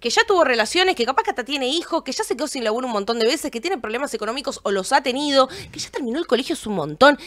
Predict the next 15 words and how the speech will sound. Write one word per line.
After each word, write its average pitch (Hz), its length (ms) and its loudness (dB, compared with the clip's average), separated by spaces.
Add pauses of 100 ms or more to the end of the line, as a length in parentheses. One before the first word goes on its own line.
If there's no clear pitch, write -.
(280)
Y 269 100 -12
veinte 415 280 0
años 453 240 -2
es - 80 -14
una 277 120 0
piba 415 220 6
que - 100 -4
se - 120 -2
acaba 466 200 6
de - 60 8
bajar 262 300 4
del 226 160 4
micro 277 380 4
de, 185 80 4
de, 170 480 4